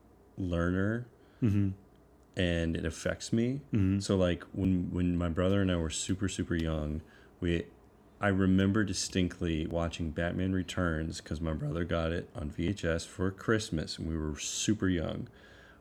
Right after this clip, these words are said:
Speaker 1: We watched it at my grandparents', and it was the first time we'd ever had a nightmare in our lives.
Speaker 2: Wow.
Speaker 1: Thanks, Tim Burton.
Speaker 2: <laughs>
Speaker 1: You know, like,
Speaker 2: He has that effect on people.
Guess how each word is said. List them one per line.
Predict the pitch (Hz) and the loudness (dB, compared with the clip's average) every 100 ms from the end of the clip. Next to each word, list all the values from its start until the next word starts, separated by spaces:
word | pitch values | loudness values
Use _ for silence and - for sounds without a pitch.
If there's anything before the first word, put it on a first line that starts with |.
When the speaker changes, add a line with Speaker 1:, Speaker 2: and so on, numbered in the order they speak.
| - | -4
Speaker 1:
We | 87 | 0
watched | 82 85 101 123 - | 0 2 0 -2 -4
it | 82 | 0
at | 85 - | 0 0
my | 101 | 0
grandparents', | 101 98 98 92 82 82 - - - - - - - | 2 2 2 0 -4 -6 -8 -14 -16 -20 -20 -6 0
and | 87 85 | 0 0
it | 90 | -2
was | 87 | -4
the | |
first | - 90 87 - | -2 -2 -2 -2
time | 85 | -2
we'd | 78 76 | -2 -2
ever | 80 78 | -2 -2
had | 78 | -2
a | 76 | -4
nightmare | 76 80 82 73 - - - - - - - - - | -2 -4 -6 -10 -12 -16 -20 -20 -20 -20 -20 -20 -8
in | - | -2
our | 78 73 | -2 -2
lives. | - - - - - - - - | -6 -8 -12 -14 -16 -20 -20 -12
Speaker 2:
Wow. | 87 87 80 - | -6 -6 -8 -6
Speaker 1:
Thanks, | - 87 - | -2 -2 -2
Tim | - 76 | -6 -6
Burton. | 78 80 87 - - - - | -6 -6 -10 -10 -18 -10 -4
Speaker 2:
<laughs> | 104 - 196 - - 143 - - - - - | -2 0 -2 -2 0 0 0 -10 -10 -8 -6
Speaker 1:
You | - 104 | 4 6
know, | 92 85 - | 8 6 4
like, | 101 90 | 6 6
Speaker 2:
He | 170 196 | 4 4
has | 165 131 | 4 4
that | 113 | 2
effect | 110 107 98 | 2 -2 0
on | 95 | 0
people. | 98 98 110 | 2 0 -2